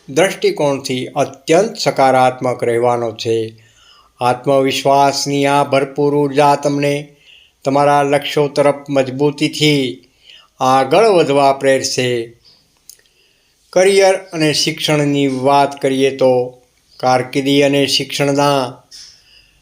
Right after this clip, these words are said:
ક્ષેત્રમાં નવી અને ઉત્તમ તકોનો સંબંધ થઈ રહ્યો છે. જો તમે લાંબા સમયથી કોઈ નવા પ્રોજેક્ટ, વેપારની શરૂઆત કે ઉચ્ચ શિક્ષણ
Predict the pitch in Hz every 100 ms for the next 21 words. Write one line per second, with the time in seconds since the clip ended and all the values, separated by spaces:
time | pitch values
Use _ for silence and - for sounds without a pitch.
0 | _ _ - 196 214 208 160 143 139 135
1 | 135 135 143 151 - 143 135 135 131 131
2 | 131 - 214 180 113 - - - - -
3 | - - - 135 139 139 135 131 127 131
4 | 127 160 175 147 147 139 131 139 135 135
5 | 135 131 131 131 _ _ _ _ _ _
6 | _ - 139 185 208 208 151 147 143 131
7 | 139 143 143 143 139 139 139 139 135 131
8 | 135 139 131 123 110 - _ _ _ _
9 | _ _ _ - 123 120 131 139 143 139
10 | 143 135 135 143 135 - _ _ _ _
11 | _ _ 120 123 196 202 170 160 156 151
12 | 151 143 - 139 135 139 139 135 - 135
13 | 135 139 151 185 190 - 151 - 143 135
14 | 127